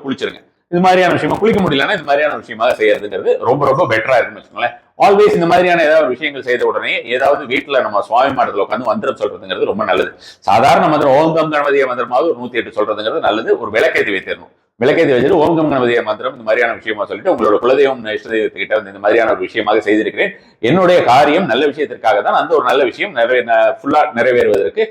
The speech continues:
எல்லா விதமான ஒரு பலனையும் நீ கொடுக்க வேண்டும் அப்படின்றது பண்றதுன்றது, இந்த மாதிரி எந்த ஒரு விஷயம் செய்தாலுமே அந்த ஒரு விஷயத்தை நம்ம வந்து கடைசியா செய்யறதுங்கிறது ரொம்ப நல்ல ஒரு பலனை கொடுக்கக்கூடியதா இருக்கும். ட்ரை பண்ணி பாருங்க. கண்டிப்பான முறையிலே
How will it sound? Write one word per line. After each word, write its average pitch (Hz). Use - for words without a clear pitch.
எல்லா 165
விதமான 123
ஒரு 104
பலனையும் 117
நீ 113
கொடுக்க 107
வேண்டும் 98
அப்படின்றது 92
பண்றதுன்றது, 113
இந்த 98
மாதிரி 113
எந்த 190
ஒரு 160
விஷயம் 123
செய்தாலுமே 92
அந்த 127
ஒரு 107
விஷயத்தை 123
நம்ம 107
வந்து -
கடைசியா 107
செய்யறதுங்கிறது 90
ரொம்ப 110
நல்ல 92
ஒரு 95
பலனை 90
கொடுக்கக்கூடியதா 85
இருக்கும். -
ட்ரை 127
பண்ணி 135
பாருங்க. 110
கண்டிப்பான 131
முறையிலே 110